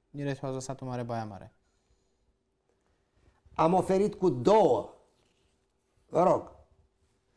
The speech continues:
Speaker 2: cu două miliarde mai puțin. Și am pierdut licitația.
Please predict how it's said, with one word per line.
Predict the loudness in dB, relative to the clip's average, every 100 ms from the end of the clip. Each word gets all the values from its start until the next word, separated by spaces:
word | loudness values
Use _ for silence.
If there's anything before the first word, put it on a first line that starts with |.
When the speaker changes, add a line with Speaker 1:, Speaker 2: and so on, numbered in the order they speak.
| _ -2
Speaker 2:
cu | 0
două | 2 4 4 4 0 0
miliarde | 2 6 6 6 4 2
mai | 2 0
puțin. | 0 -4 -2 -2 -2 -12 _ _ _ _ _ _ _ _ _ _ _ _ _ _ _ _ _ _ _ _ _
Și | -4
am | -2
pierdut | 0 0 2
licitația. | 0 0 0 0 0 -6 -18